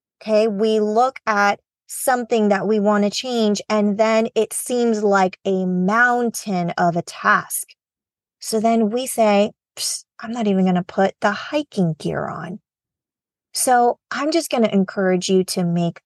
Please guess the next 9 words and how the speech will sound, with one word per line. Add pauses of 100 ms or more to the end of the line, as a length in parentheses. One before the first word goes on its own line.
small,
consistent
shifts. (760)
That's
what
supports
lasting
change. (960)
So